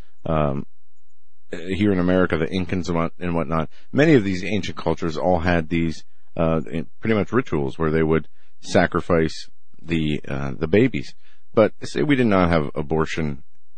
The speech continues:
in this land, and a story like this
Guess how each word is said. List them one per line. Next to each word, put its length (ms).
in 180
this 240
land, 380
and 400
a 60
story 340
like 180
this 300